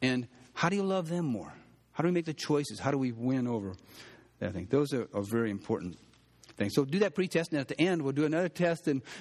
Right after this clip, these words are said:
and, and, and ask you, let's see how you say, "Do see if you made any progress in these six weeks." We hope you have.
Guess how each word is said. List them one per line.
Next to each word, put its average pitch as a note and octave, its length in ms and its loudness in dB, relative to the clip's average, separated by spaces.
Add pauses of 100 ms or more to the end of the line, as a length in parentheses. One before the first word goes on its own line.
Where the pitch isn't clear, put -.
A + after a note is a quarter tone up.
(120)
and, C3 140 2
and, C#3 420 0
and C3+ 140 0
ask D#3 300 0
you, C3+ 120 4 (460)
let's D#3 140 -2
see F3 80 4
how D#3+ 60 4
you E3 140 -2
say, E3+ 180 2
"Do A3+ 180 -2
see - 140 -2
if F3+ 60 0
you G3 60 2
made G3+ 80 2
any G3+ 100 0
progress A3 460 0 (880)
in B2 140 0
these A#2 180 0
six - 180 -2
weeks." E2 240 -8 (380)
We G2+ 140 -2
hope G#2 180 -2
you F#2+ 60 -4
have. G2 200 -2